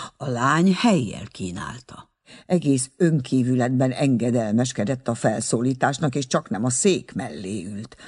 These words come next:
Hagedorn nevetett. „Fritz, ne légy olyan ostoba!” dünnyögte Schulze.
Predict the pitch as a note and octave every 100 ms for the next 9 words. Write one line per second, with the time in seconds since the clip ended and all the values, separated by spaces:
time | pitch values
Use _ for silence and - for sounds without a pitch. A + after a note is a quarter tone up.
0 | - - - D3+ G#2 G2+ A2+ A2+ C3 A#2
1 | A#2+ B2 C#3+ C3+ A2+ - _ - B2+ A#2+
2 | C3+ B2+ - - - D3 C#3 C3 C3+ C3+
3 | C3+ D3 - G3+ E3+ F#3 F#3+ G3 - D#3+
4 | E3 C#3 B2 - B2 - B2 B2+ - F#2
5 | G#2